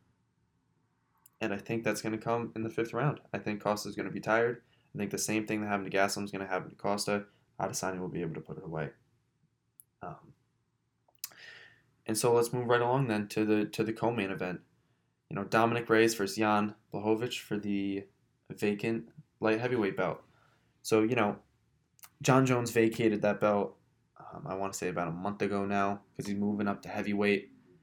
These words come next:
Um, so, you know, all that does is it leaves the belt up for these, you know, these two contenders. And a lot of people are getting on Reyes' case because they're like, "Oh, you know, if you win this,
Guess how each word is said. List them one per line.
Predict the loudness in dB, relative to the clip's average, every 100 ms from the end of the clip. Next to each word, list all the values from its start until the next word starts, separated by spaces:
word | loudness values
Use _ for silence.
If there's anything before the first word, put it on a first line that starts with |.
| _ _ _ _ -6
Um, | -6 -6
so, | -4 -2
you |
know, | 2 2 4
all | 4 6
that | 4
does | 2 2 2
is |
it | 0
leaves | 0 -4 -6
the | -2
belt | 0 2
up | 2 0 -4 -6
for | -4
these, | -2 -2 -6
you | -4
know, | -4
these | -4 -6
two | -6 -8
contenders. | -6 -2 0 -2 -4 -10 _ _ -4
And | 2 2 0
a | 0
lot | 0 0
of | -2
people | 0 4
are | 4
getting | 4 2 2
on | 0 2
Reyes' | 0 0 -4 -10
case | -4 -2 -2 -6 -10 _ _ _ _
because | -6 -4
they're | 0
like, | 0 2
"Oh, | 4 6 6 2 -10 _ _ _ _ _ -8
you | -2
know, | 0 0
if | -2 -2
you | -2 0 0 -4
win | -4 -2 0
this, | 0 0 0